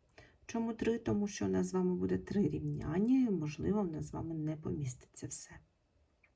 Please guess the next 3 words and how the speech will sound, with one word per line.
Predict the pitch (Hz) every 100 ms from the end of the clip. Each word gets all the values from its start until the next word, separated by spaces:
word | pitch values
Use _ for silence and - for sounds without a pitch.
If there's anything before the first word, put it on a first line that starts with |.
| _ _ - - - _ _
підряд. | 139 127 127 - - - - - - - - - _ _ - _ _ -
Наступне | 202 - 185 - 156
рівняння. | 147 - 123 123 -